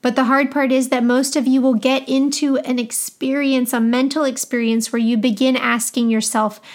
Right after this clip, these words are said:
"How far would I have to run to escape the heat from these flames?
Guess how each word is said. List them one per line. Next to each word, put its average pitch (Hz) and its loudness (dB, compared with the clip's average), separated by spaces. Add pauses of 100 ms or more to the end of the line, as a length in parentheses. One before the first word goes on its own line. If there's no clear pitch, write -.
(120)
"How 262 -2
far 220 0
would 208 -4
I 214 0
have 220 -4
to 226 -4
run 202 0
to - -8
escape 226 -4 (320)
the 220 -2
heat 285 -2
from 214 -2
these 214 0
flames? 202 -8